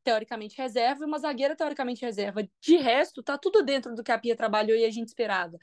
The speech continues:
Então é uma seleção forte, uma seleção bem treinada, é uma seleção que tem muita vontade.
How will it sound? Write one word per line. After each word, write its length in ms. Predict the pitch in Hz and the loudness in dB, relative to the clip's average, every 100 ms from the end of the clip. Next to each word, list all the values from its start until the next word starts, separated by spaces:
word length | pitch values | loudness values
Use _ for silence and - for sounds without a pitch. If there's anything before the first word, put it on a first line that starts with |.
| _ | _
Então 120 | 277 | 2
é 40 | |
uma 60 | 359 | 4
seleção 320 | 339 302 285 | 2 2 0
forte, 380 | - 240 233 233 | 4 4 4 2
uma 80 | 233 | -4
seleção 300 | 233 220 226 | -4 -4 -2
bem 100 | 226 | 0
treinada, 440 | 233 214 202 202 | 2 2 0 -2
é 40 | |
uma 100 | 208 | -6
seleção 360 | 214 226 226 226 | -8 -8 -6 -6
que 60 | - | -2
tem 140 | 233 | 0
muita 200 | 220 220 | 2 2
vontade. 600 | 202 226 220 208 190 190 | 4 4 4 4 2 -4